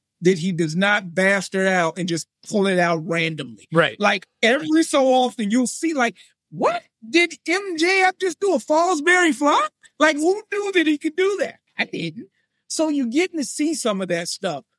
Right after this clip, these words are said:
Speaker 1: So in this match, in a, a mix of him trying to sell, a mix of him trying to have a match, you got Jay White is one hundred percent healthy. If you cannot beat this man when he is one hundred percent healthy, what we doing?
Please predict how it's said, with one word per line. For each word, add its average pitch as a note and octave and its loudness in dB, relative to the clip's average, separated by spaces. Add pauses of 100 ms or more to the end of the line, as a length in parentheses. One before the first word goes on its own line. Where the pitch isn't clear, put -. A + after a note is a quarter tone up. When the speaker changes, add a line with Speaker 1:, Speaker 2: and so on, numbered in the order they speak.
(140)
Speaker 1:
So D#4+ 2
in D4 0
this C4 -2
match, B3 0
in G#3+ -2
a, A3+ -2 (200)
a G#3+ 0
mix A3+ 0
of A#3 -2
him B3 2
trying B3 0
to F#3+ -4
sell, F3 0
a F#3 0
mix B3 0
of B3 0
him A3 0
trying C4 0
to A#3 0
have G#3 0
a D#3+ -4
match, C4 -2 (340)
you F#4 2
got E4+ 4
Jay D4+ 4
White F4 4
is D#4+ -4
one D4+ -2
hundred E4 0
percent E4 -4
healthy. A#3 -2 (240)
If G#3 -2
you F#4+ -2
cannot D#4+ 2
beat F#4 2
this D#4+ 0
man D4 2
when B3 -2
he D#4+ 0
is B3 -2
one A#3 -4
hundred C#4+ -2
percent A#3 -4
healthy, A3+ -4 (840)
what A3 4
we B3 4
doing? C#4+ 0